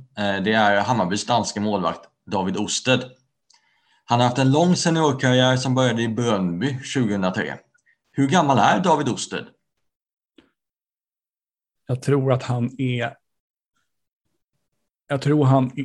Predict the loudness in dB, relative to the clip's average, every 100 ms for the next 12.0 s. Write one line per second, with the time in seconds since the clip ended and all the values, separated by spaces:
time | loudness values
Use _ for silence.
0 | -2 0 0 -2 -8 -6 -6 -4 -4 -4
1 | -6 -6 -8 -8 -4 -6 -8 -4 -2 0
2 | -2 -4 -4 -4 -6 -6 -6 -6 -8 -10
3 | _ _ _ _ _ _ _ _ _ _
4 | -6 -4 -6 -6 -6 -4 -6 -6 -10 -8
5 | -6 -8 -8 -10 -12 -16 -6 -4 -4 -4
6 | -4 -4 -12 _ _ _ _ _ _ _
7 | _ _ _ _ _ _ _ _ _ _
8 | _ _ _ _ _ _ _ _ _ -4
9 | -2 0 2 4 4 2 2 2 0 2
10 | 4 2 -2 -6 -2 4 2 2 -2 -2
11 | -2 -6 -4 -6 -6 -8 -6 -4 -4 -6